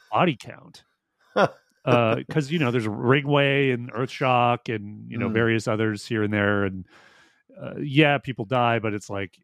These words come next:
Speaker 1: uh, you can kind of, like, in your head, if you're justifying it, "Oh, there's only a few." But Kelman, like, kills a whole space station. And yes,
Speaker 2: Yeah.
Speaker 1: he's technically working for the Vogons, but he's still killing a bunch of people to lure the Cybermen and destroy them.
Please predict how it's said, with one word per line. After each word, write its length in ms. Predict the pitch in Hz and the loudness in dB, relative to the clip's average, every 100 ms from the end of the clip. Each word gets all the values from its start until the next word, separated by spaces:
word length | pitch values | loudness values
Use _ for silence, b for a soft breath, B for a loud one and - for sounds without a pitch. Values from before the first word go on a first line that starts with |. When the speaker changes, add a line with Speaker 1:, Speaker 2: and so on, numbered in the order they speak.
| _ | _
Speaker 1:
uh, 140 | - - | -18 -12
you 180 | 143 113 | -8 -8
can 160 | 117 | -6
kind 280 | 98 131 113 | 0 2 2
of, 100 | 110 | -2
like, 240 | 107 104 | -4 -6
in 140 | 127 110 | -8 -8
your 160 | 101 98 | -6 -2
head, 180 | 104 | 0
if 120 | 101 - | 0 -2
you're 160 | 92 - | -8 -4
justifying 600 | - 98 101 107 92 92 | -4 -2 -4 -4 -2 -2
it, 160 | 92 87 | -4 -6
"Oh, 120 | 85 | -6
there's 140 | 87 | -6
only 180 | 87 87 | -6 -4
a 80 | 85 | -6
few." 360 | - 117 98 90 | 0 2 2 2
But 180 | 95 | -4
Kelman, 340 | - 151 226 147 | 0 2 2 0
like, 140 | 98 | -2
kills 200 | - 127 | 0 -2
a 80 | 101 | -2
whole 720 | - - 143 147 131 120 104 _ _ _ | -6 0 2 4 4 2 0 _ _ _
space 340 | - 127 139 | -4 -2 -2
station. 520 | - 82 - 82 135 _ b b b b b b - | -8 -16 -18 -20 -20 _ b b b b b b -2
And 200 | 143 135 | 0 2
yes, 320 | 143 175 - | 4 4 2
Speaker 2:
Yeah. 60 | 165 | -2
Speaker 1:
he's 100 | - | -4
technically 420 | 165 - 127 131 | -6 -6 -8 -6
working 300 | 120 123 127 | -4 -4 -4
for 120 | 123 | -2
the 60 | 101 | 0
Vogons, 520 | 95 110 95 85 87 - | 4 4 2 -6 -8 -4
but 160 | 104 - b b | -4 -4 b b
he's 200 | - 156 | 2 2
still 220 | - 214 | 4 2
killing 340 | - 175 165 131 | 4 4 4 4
a 40 | |
bunch 200 | 123 123 | 2 0
of 80 | 110 | -4
people 460 | 131 127 107 101 - | -4 -2 -2 -4 -6
to 120 | 107 | -6
lure 220 | 101 110 | 0 0
the 60 | 101 | 0
Cybermen 520 | - 101 95 90 92 90 | 2 2 2 -2 -4 -6
and 80 | 85 | -8
destroy 380 | 78 - 117 98 | -12 -4 0 0
them. 300 | 85 - | -2 -10